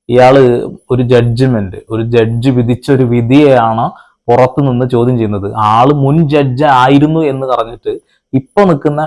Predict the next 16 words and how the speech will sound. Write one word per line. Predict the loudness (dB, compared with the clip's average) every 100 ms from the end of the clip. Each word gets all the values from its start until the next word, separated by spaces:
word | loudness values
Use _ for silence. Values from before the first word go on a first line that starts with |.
| -6 -2
ജഡ്ജിയുടെ | -2 -2 0 2 2 2
വാ-, | 0 -2 -2
ഇതിനെ | -2 -2 -2
ഒന്നും, | -4 -6 -8 -10 _ _ _ _ _ 0
ഒന്നും | 0 2
പറയാനുള്ള, | 0 0 0 0 -2 -4 -6 -20 _
അല്ലെങ്കിൽ | 0 2 2 2
അത് | 0 0
തെറ്റാണ് | 0 2 2 2
എന്ന് | -4 -6 -2
ചൂണ്ടിക്കാണിക്കാനോ | 0 0 -2 -4 -6 -4 -4 -4 -4
പറയാനോ | -2 -4 -6 -4
യാതൊരു | -4 -2 -4 -8 -12 _ _ _
ഇതും | 0 2
ഇല്ലാത്ത | 2 0 -2
മനുഷ്യൻ. | -4 -8 -12